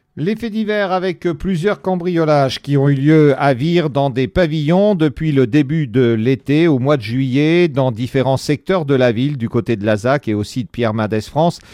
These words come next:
C'est en tout trois pavillons qui ont été cambriolés. De l'argent et des bijoux ont été dérobés. Une enquête a été ouverte par la gendarmerie. À noter également que les vestiaires du stade de Landelle et ceux du stade de Saint-Sever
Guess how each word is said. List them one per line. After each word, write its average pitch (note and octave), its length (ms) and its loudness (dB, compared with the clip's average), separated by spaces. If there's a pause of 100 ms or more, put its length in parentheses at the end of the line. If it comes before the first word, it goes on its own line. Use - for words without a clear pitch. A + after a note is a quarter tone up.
(160)
C'est - 200 -4
en D#3 100 2
tout G3+ 140 0
trois F3+ 360 0
pavillons G3 540 4
qui D3+ 280 0
ont C#3+ 140 2
été C#3 260 0
cambriolés. C3+ 800 2
De C3+ 120 2
l'argent B2 480 2
et A#2 120 0
des G#2+ 160 -4
bijoux C3 420 -2
ont B2 100 0
été A#2 260 -2
dérobés. A#2+ 580 2 (340)
Une C3+ 160 0
enquête D3 500 0
a C#3 80 2
été B2 200 0
ouverte C3+ 480 0
par D#3 260 0
la D#3+ 160 2
gendarmerie. C3 800 0
À A2 80 0
noter A2+ 280 -2
également A#2 360 0
que C#3 140 -2
les A2+ 120 0
vestiaires C3 480 -2
du G#2+ 140 -6
stade C#3+ 300 -2
de A#2+ 100 0
Landelle C3+ 420 0
et C3 120 0
ceux D#3+ 200 -4
du G#2 120 -8
stade C3 300 -6
de A2+ 100 -4
Saint-Sever B2 480 -4